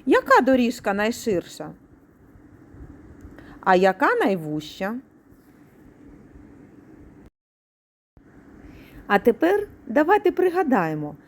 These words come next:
якого кольору буде доріжка для дівчаток? Так,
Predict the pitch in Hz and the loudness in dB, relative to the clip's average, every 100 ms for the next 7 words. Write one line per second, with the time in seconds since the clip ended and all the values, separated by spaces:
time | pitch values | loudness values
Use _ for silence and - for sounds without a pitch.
0 | _ _ 466 523 453 269 214 - 226 190 | _ _ 0 2 4 4 2 0 0 2
1 | 190 185 196 202 214 208 196 - 175 180 | -2 -4 -2 0 0 0 -2 -6 -2 -2
2 | 175 233 - 285 165 - 127 - - - | -2 -4 -2 -2 -2 -6 -14 -16 -20 -20
3 | - - - _ - _ - - - - | -20 -20 -20 _ -20 _ -20 -20 -20 -20
4 | - - - - - - - - 185 170 | -20 -20 -20 -20 -20 -20 -20 -4 -2 2
5 | 165 202 - | 2 0 -2